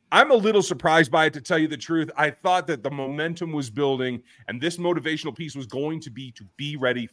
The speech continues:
for week one and be with the team. Obviously, we've talked ad nauseam about whether he could be ready to play or not. That's a different story, but right now, I feel like it could be imminent. Do you agree?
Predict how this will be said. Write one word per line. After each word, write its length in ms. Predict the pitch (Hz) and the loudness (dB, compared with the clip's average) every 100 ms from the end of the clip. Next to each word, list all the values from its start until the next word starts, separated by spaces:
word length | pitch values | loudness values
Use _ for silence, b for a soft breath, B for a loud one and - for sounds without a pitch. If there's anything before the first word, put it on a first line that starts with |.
| _ | _
for 240 | 156 156 | 0 0
week 280 | 143 139 - | 0 -4 -4
one 240 | 127 123 - 95 | -4 -4 -8 -14
and 140 | 95 | -10
be 140 | 147 | -8
with 160 | 160 165 | -8 -10
the 60 | - | -14
team. 340 | 139 127 104 _ _ _ _ - | -10 -10 -10 _ _ _ _ 4
Obviously, 420 | 185 233 233 233 | 4 4 -2 0
we've 160 | 196 175 | -4 2
talked 300 | 185 175 170 | 4 6 4
ad 120 | 151 | 2
nauseam 300 | 165 165 147 | 0 0 -2
about 280 | 127 117 - _ _ | 0 -2 -4 _ _
whether 200 | 135 170 | -2 0
he 80 | 139 | -2
could 140 | 135 | -4
be 120 | 127 123 | -6 -4
ready 260 | 135 131 | -4 -4
to 60 | 104 | -10
play 320 | _ 269 294 | _ -2 0
or 100 | 131 | -2
not. 260 | 107 98 - | -2 -4 -2
That's 240 | 156 - | -2 -4
a 20 | |
different 360 | 127 143 110 - | -12 -14 -12 -14
story, 440 | - 202 190 131 | -6 -4 -2 -2
but 240 | 101 107 - _ _ | -4 -8 -10 _ _
right 240 | 123 208 170 | 0 0 2
now, 320 | 180 170 107 | -2 -2 -2
I 60 | - | -8
feel 180 | 214 214 | -6 -4
like 180 | 185 | -4
it 120 | 170 - | -6 -8
could 160 | 147 | -8
be 120 | 139 135 | -8 -6
imminent. 400 | 147 127 104 92 | -4 -4 -8 -12
Do 100 | 120 | -14
you 200 | 147 180 | -10 -10
agree? 300 | 147 180 | -6 -6